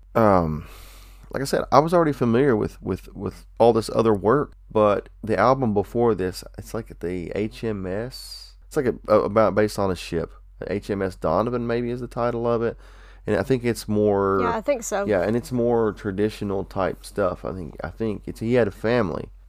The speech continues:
Speaker 1: I think he, he was doing, like, more of a family thing at the time. I, I guess he had a wife and kids and, or whatever, so maybe he <laughs> had calmed down a little bit at the time. So I think that album is a little bit more subdued and actually a little bit highly critically,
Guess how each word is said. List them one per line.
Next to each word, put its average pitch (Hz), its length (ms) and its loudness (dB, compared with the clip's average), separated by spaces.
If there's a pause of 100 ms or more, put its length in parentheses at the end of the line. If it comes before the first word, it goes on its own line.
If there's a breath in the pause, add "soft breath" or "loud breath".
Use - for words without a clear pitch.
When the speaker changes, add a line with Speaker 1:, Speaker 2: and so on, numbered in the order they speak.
(100)
Speaker 1:
I 98 60 -10
think 98 200 -10
he, 95 200 -4
he 98 140 -8
was 92 160 -6
doing, 98 240 -2 (140)
like, - 180 -6 (220)
more 101 200 -2
of 90 60 -2
a 90 60 -2
family 104 560 -4 (300)
thing 85 300 -6
at 85 60 -10
the 85 60 -10
time. 71 360 -8
I, 80 340 -10
I 87 40 -10
guess 92 180 -10
he 90 100 -6
had 92 140 -2
a 90 40 -6
wife 90 280 2
and 82 120 -8
kids 139 340 -4
and, - 140 -10 (580 loud breath)
or 90 100 -2
whatever, 92 360 0
so 98 200 0
maybe 104 300 0
he 104 220 0
<laughs> - 0 -
had 104 240 -2
calmed 104 360 2
down 110 240 0
a 90 60 -6
little 90 220 -10
bit - 280 -10 (340 soft breath)
at 82 80 -10
the 85 60 -4
time. 87 280 -6
So 98 100 0
I 92 60 2
think 113 200 -4
that 110 160 4
album 107 360 6
is 90 120 -4
a 87 60 -6
little 98 180 2
bit 98 160 0
more 95 200 -2
subdued 101 600 -2 (360 loud breath)
and 98 240 0
actually 110 340 2
a 110 40 2
little 110 220 4
bit - 180 -4 (100)
highly 104 580 0 (260)
critically, 104 500 0